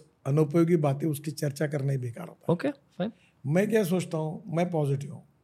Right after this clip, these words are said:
Speaker 1: मैं पॉजिटिव काम करूँगा, पॉजिटिव सोचूंगा, समाज के लिए काम करूँगा। जो करता नहीं होगा उसका भी भला, जो कर रहा उसका। धीरे-धीरे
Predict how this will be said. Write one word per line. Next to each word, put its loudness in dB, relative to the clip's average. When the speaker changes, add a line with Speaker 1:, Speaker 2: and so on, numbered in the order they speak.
Speaker 1:
मैं 2
पॉजिटिव 6
काम 4
करूँगा, 2
पॉजिटिव 0
सोचूंगा, -2
समाज 0
के -2
लिए 2
काम -4
करूँगा। -6
जो 4
करता 4
नहीं 6
होगा 6
उसका 2
भी 4
भला, 4
जो 0
कर 0
रहा 2
उसका। -6
धीरे-धीरे 4